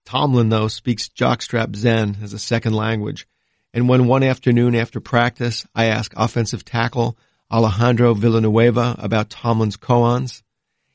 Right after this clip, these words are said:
he asks the player at the next locker in turn, and soon there rises a chorus of enormous men in towels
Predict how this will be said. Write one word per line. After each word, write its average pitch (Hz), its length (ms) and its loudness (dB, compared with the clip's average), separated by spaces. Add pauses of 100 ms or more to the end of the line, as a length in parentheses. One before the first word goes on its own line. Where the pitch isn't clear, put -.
(440)
he 120 140 2
asks 123 200 2
the 127 80 -4
player 123 360 0
at 110 100 -4
the 113 80 0
next 113 300 0
locker 113 340 0
in 107 100 -2
turn, 120 480 -4 (280)
and 104 140 -8
soon 135 340 -2
there 117 140 0
rises 110 400 -2
a 104 60 -8
chorus 120 580 -2
of 107 100 -8
enormous 113 520 -2
men 113 200 -2
in 110 120 -4
towels 107 540 -2